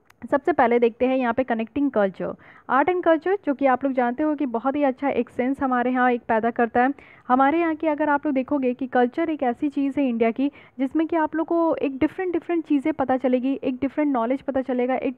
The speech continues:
डिफरेंट जो है लोगों की, अ, sense of, अ, जो हैप्पीनेस है वो देखने को मिलेगा। उनका अपना स्टाइल होता है कि वो किसी भी चीज़ को कैसे सेलिब्रेट करते हैं।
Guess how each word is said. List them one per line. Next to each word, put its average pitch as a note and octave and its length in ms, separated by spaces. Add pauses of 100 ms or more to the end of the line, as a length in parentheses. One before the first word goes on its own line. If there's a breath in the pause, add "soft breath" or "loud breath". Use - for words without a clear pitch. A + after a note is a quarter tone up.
डिफरेंट C#4+ 400
जो D4+ 60
है C#4+ 120
लोगों C4 240
की, D4+ 260 (260 loud breath)
अ, A#3 240
sense D#4+ 380
of, D4+ 320
अ, B3 140
जो C4+ 240
हैप्पीनेस D4 520
है F3+ 120 (280 loud breath)
वो C4+ 180
देखने D4 320
को C#4+ 100
मिलेगा। B3+ 460
उनका C#4 320
अपना C#4+ 300
स्टाइल B3+ 380
होता C4 240
है C4+ 120
कि C4+ 120
वो C4 120
किसी C4 220
भी C4+ 100
चीज़ B3+ 180
को A3+ 120
कैसे A#3+ 320
सेलिब्रेट A#3+ 480
करते A#3 280
हैं। A#3+ 180